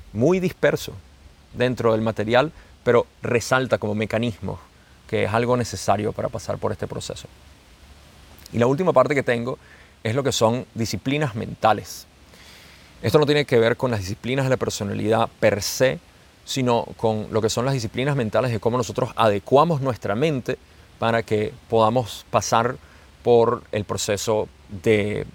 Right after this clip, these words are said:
disolución del ser separado, de la separación, y activar básicamente el rayo índigo, vivir la vida del adepto, o ir.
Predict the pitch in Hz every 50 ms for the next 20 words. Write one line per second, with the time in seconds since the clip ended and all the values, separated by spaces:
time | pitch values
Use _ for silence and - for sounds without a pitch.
0 | - - - - - 95 - 123 110 - - 110 104 101 95 - - - - 139
1 | 156 160 160 156 - - 151 147 - 143 - 135 127 131 127 131 147 165 170 -
2 | - - - - - - 104 101 107 98 - 101 - 104 - - - - - 123
3 | 131 147 165 - - - - - - - - - - - - - 123 127 123 -
4 | 135 123 127 139 147 151 151 127 151 143 143 139 139 131 139 135 131 131 127 127
5 | 123 123 120 117 120 120 120 117 120 120 113 110 107 123 131 135 135 131 123 123
6 | 127 123 120 120 120 113 113 120 120 120 - - - 120 113 113 113 113 113 107
7 | 104 - - - - - - 110 113 - - 104 92 - - - - - - -
8 | 147 147 147 127 117 107